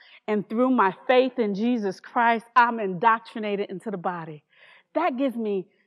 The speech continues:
a birthright. That, that gives me a status. And, and so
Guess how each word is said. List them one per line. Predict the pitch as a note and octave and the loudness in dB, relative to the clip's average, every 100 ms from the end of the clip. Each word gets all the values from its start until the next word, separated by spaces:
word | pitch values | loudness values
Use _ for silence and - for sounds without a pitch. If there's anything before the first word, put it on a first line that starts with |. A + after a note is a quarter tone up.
| _ - | _ -8
a | G3 | -4
birthright. | E3 G#3 F3+ - F3+ F3 - | -2 -4 -6 -14 -18 -18 -8
That, | C4+ D4 B3 | -2 -2 0
that | D4 B3 | 0 0
gives | C#4 | 0
me | B3 A#3+ G3+ - - | -2 -4 -6 -14 -4
a | F#3+ | -4
status. | - - A3 G#3 F3+ D3+ - - _ _ - - - | -4 -2 0 0 -4 -12 -20 -20 _ _ -20 -16 -4
And, | A3+ A3 G#3 | 0 0 -2
and | - A3+ F#3+ | -2 -4 -4
so | - A3+ G3+ | 0 2 0